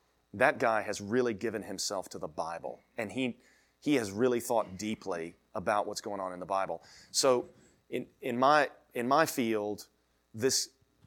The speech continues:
you can only write that way if you are doing work in the original language texts of the Bible, and you're, and you're actually contemplating those texts.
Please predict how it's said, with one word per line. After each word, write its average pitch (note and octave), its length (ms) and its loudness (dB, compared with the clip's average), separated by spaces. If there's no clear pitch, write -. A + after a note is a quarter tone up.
you D3 180 2
can E3 260 6
only D3+ 360 6
write B2 380 6
that A2 200 2
way F#2+ 600 -4
if D3+ 380 0
you C3 240 2
are B2 80 8
doing A2 560 -2
work A2+ 420 0
in A#2 200 -2
the A2 160 -4
original G2+ 400 -2
language G2 400 -4
texts - 420 -4
of G2 160 -4
the F#2 80 -6
Bible, E2+ 480 -4
and A2+ 100 -4
you're, A2 260 -4
and A2 160 -6
you're G#2+ 140 -6
actually G#2+ 540 -2
contemplating F2+ 760 -6
those D#2+ 200 -8
texts. - 480 -10